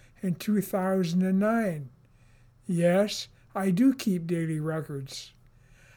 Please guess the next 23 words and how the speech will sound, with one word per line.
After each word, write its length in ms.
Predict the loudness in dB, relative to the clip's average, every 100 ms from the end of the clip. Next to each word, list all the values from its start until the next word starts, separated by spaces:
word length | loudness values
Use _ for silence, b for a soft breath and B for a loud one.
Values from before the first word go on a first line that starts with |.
| b b
I 160 | 0 6
only 380 | 10 10 8 4
invest 760 | 6 4 4 2 -2 -8 -18 _ -8
in 80 | -8
financially 640 | -2 2 4 2 0 -6
strong 520 | -6 -4 -2 -2 -4 -6
companies 720 | -6 -4 -2 -2 -2 -6 -14 b b _
that 180 | -8 -2
pay 380 | 0 2 0 -4 -10
high 280 | -4 2 2
dividends. 800 | 2 2 0 -2 -4 -8 -12 -16 b b b b _ 0
No 320 | 6 6 6
shares 720 | 4 2 2 2 0 -2 -8 b b
are 120 | -8 -6
sold 580 | -2 2 4 2 0 B B -8
to 120 | -4
provide 520 | -2 0 0 2 0
my 180 | 0 -2
income 720 | 2 2 2 0 -2 -2 -2 b b b _
because 1040 | -8 -8 -6 -4 0 4 4 2 -4 -10 -16 b b _
all 240 | -6 -2 0
my 220 | 2 4
expenses 840 | 2 0 -4 -4 -4 -2 -4 -4